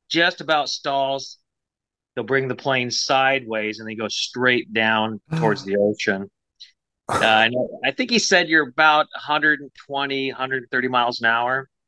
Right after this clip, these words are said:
Speaker 2: Wow.
Speaker 1: And he'll, he'll pull into a, a big loop. Uh, and he described it as about three Gs a pull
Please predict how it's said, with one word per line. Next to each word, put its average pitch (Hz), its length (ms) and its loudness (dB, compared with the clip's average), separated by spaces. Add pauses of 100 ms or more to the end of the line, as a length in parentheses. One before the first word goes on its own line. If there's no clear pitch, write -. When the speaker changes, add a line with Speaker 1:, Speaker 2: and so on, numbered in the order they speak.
(280)
Speaker 2:
Wow. 147 460 2
Speaker 1:
And 113 100 0
he'll, - 240 -2 (320)
he'll 127 220 -2
pull 151 320 0
into 139 300 -2
a, 117 140 -4 (600)
a 107 240 0
big 147 880 0
loop. 120 480 -6 (920)
Uh, - 40 -2
and 107 380 -2 (440)
he 147 180 -6
described 160 480 2
it 156 40 2
as 131 120 -4
about 127 280 0 (120)
three 139 300 -8
Gs 117 540 -4
a 104 60 -4 (140)
pull 107 440 -2